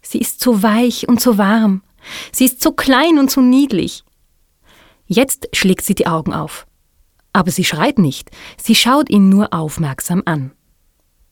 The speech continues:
"Hallo Maja", sagt Philipp. "Keine Angst,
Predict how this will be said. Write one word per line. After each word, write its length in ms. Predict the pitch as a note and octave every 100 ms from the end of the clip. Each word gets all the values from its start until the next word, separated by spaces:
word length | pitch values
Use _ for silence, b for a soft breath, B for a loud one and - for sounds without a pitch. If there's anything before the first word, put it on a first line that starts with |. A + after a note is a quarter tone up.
| _
"Hallo 320 | - F3+ E3 D#3
Maja", 580 | C#3+ C#3+ G#3 F3 D#3 - _ _ _
sagt 340 | - D3 C#3 -
Philipp. 360 | C#3+ C3+ - _ _ _ _ _
"Keine 340 | - A3 C4+ -
Angst, 320 | B3+ B3 -